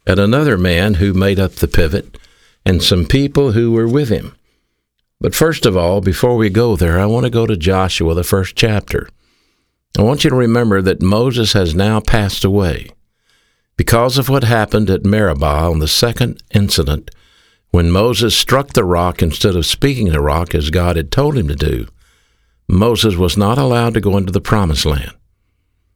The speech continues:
God reprimanded Moses for misrepresenting him in front of the people, and he told him, "You will not go into the promised land." So Moses passed his leadership on to Joshua,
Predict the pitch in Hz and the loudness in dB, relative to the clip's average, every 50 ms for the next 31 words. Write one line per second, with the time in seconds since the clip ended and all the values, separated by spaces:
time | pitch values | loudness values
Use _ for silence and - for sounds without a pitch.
0 | _ _ - - 90 90 95 98 85 87 104 120 143 - - 139 113 98 87 80 | _ _ -4 -2 0 0 2 0 2 2 2 2 0 0 0 0 0 0 0 0
1 | 80 73 78 76 78 78 78 80 80 80 - 117 101 - - - 104 101 90 85 | 0 -2 -2 -2 0 0 0 0 -2 -2 -2 -2 -2 -2 -2 0 0 0 0 -2
2 | - 98 104 113 127 - - - 107 113 123 123 - - 123 113 123 139 151 156 | 0 0 0 0 0 -2 -4 -4 -2 -2 -2 -2 0 -2 0 0 0 0 0 0
3 | 131 92 76 82 78 76 87 98 98 - - - - - - _ _ - 107 110 | 0 0 0 -2 -2 -2 -2 -4 -6 -8 -14 -20 -20 -20 -20 _ _ 0 0 0
4 | 101 - - 151 156 170 170 104 87 76 - 85 80 76 - - 101 104 101 95 | 0 0 0 0 0 0 0 -2 -2 -2 -2 -2 -2 -2 -2 -2 0 0 0 0
5 | 101 104 98 - 120 127 123 107 82 80 85 87 - - _ _ _ _ _ _ | 0 0 0 0 0 0 0 0 -2 -2 -4 -4 -6 -12 _ _ _ _ _ _
6 | _ _ - 90 92 92 92 92 101 110 123 110 104 110 107 101 101 101 107 107 | _ _ -2 0 2 2 2 2 2 0 0 -2 0 0 0 0 2 0 0 -2
7 | 101 - - 113 110 95 82 78 - - 80 76 73 67 - - _ _ _ _ | -2 0 0 0 0 2 0 0 0 0 -2 -2 -2 -4 -8 -12 _ _ _ _
8 | _ _ _ _ _ _ _ _ _ _ _ _ - - - 98 95 95 101 107 | _ _ _ _ _ _ _ _ _ _ _ _ -4 0 0 2 2 2 2 2
9 | 123 131 123 123 135 131 123 117 - - - _ - - 120 120 120 117 - - | 2 0 0 0 0 0 -2 -4 -6 -10 -10 _ 0 0 2 2 0 0 -2 -2
10 | - 131 120 113 101 107 104 110 113 107 107 101 - - 107 104 - - - - | 0 0 0 0 0 0 0 0 2 0 0 -2 0 0 0 0 -2 -4 -6 -4
11 | - 92 98 104 110 107 101 87 87 76 76 80 76 - 73 76 80 120 147 | -2 0 0 2 0 0 0 0 0 0 0 -2 -4 -4 -2 -2 -4 -4 -6